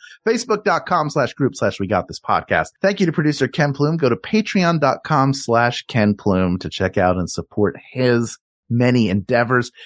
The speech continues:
Thank you to researcher Kate McManus, graphic designer Uri Kelman, and Q A engineer Jen Alba.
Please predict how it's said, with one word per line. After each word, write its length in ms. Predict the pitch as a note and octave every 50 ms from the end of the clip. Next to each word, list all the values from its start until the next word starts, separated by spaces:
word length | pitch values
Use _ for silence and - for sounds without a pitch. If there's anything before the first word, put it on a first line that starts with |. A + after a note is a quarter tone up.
| - _ -
Thank 160 | C#3+ C#3 C#3
you 80 | C#3
to 80 | - A2+
researcher 400 | A#2 B2 A#2+ - B2+ A2 - G2+
Kate 240 | - - - A2+ -
McManus, 420 | F#2+ F#2+ G2 G2+ G2 G2 F#2+ -
graphic 320 | - - A#2+ A2+ - A2 -
designer 360 | F#2+ F2 G2+ G#2 G#2 F#2+ - -
Uri 160 | G#2+ G#2 G#2
Kelman, 360 | - - A2+ G2+ G2 G2+ F#2
and 120 | D#2 D2+
Q 240 | - - - B2 A#2 A2
A 40 |
engineer 440 | A2 A2 G2+ F2 F#2 F#2+ G#2+ A2 G2+
Jen 280 | E2+ - F2 G2 G#2 G2+
Alba. 360 | G2 G#2+ A2 F2+ E2 D#2